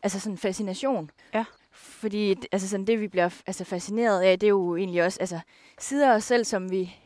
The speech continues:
Speaker 1: vi selv, altså, sådan har, men vi har undert-, altså, undertrykt og gemt væk.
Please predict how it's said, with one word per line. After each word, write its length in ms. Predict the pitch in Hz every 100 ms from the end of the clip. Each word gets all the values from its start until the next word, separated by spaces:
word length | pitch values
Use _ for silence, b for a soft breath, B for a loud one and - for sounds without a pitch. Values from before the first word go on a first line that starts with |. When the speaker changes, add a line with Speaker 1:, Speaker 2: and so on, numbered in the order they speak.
| b b b b
Speaker 1:
vi 80 | 185
selv, 280 | - 220 -
altså, 220 | 190 180
sådan 380 | 185 180 170 170
har, 300 | 233 262 190
men 360 | 185 180 165 123 104 -
vi 120 | 190
har 300 | 180 175 165 165 -
undert-, 320 | 180 185 -
altså, 180 | 170 165 170
undertrykt 460 | 170 185 170 151
og 120 | 156 151
gemt 240 | 156 143
væk. 260 | 170 -